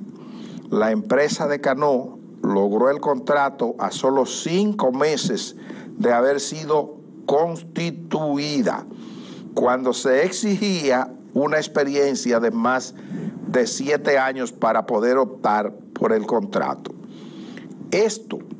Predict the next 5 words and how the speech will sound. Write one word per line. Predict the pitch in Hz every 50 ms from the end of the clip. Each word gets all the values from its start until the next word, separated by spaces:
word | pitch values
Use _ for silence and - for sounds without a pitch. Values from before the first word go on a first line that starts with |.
| - - - - - - - - -
unido | 117 120 120 127 143 160 180 170 156 143
a | 131
las | 127 120 - - -
alertas | - 113 117 131 151 160 165 165 170 - 139 - - - -
recibidas, | - 170 151 165 160 - 160 131 131 147 147 131 104 92 85 78 -